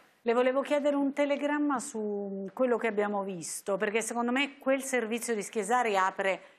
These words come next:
ad un'altra questione che sono gli effetti collaterali del coronavirus,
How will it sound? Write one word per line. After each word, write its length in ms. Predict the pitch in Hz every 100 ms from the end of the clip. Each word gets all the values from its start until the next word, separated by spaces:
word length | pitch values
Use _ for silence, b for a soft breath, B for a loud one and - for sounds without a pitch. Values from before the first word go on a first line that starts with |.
| b b
ad 180 | 185 180
un'altra 580 | 196 220 240 220 175 160
questione 560 | 196 - - 262 262
che 80 | 190
sono 300 | 170 208 190
gli 140 | 180
effetti 460 | 190 - 247 247 254
collaterali 640 | 214 202 185 196 202 208
del 180 | 190 170
coronavirus, 960 | - 170 170 156 147 135 139 - -